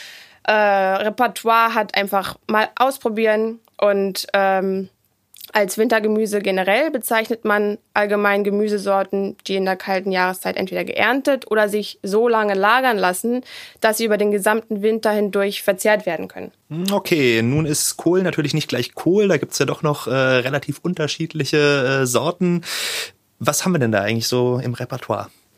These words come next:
Speaker 1: Also wir haben Grünkohl, wir haben Rosenkohl, Chinakohl, Weißkohl, wa-, wo man ja auch Sauerkraut draus macht,
Speaker 2: Mhm.
Speaker 1: Wirsing,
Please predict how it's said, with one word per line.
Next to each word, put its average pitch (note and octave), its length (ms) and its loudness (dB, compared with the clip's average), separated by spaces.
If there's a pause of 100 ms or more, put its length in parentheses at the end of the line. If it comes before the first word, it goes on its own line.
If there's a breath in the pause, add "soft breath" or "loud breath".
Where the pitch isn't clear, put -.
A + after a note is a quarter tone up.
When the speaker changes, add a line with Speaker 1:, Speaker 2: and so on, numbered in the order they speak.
(1080 loud breath)
Speaker 1:
Also F#3+ 400 0
wir G3 100 0
haben G3+ 400 0 (160)
Grünkohl, A3+ 1040 2
wir G3 160 0
haben G3 260 0
Rosenkohl, G3+ 1300 0 (460)
Chinakohl, A3+ 1080 0 (100)
Weißkohl, G#3+ 840 0
wa-, G3 220 0
wo F#3+ 140 -8
man G3 100 -2
ja G3 100 -4
auch - 140 -12
Sauerkraut B3+ 720 0
draus G#3 220 -2
macht, G3 440 0
Speaker 2:
Mhm. B2+ 240 -2
Speaker 1:
Wirsing, A#3+ 880 0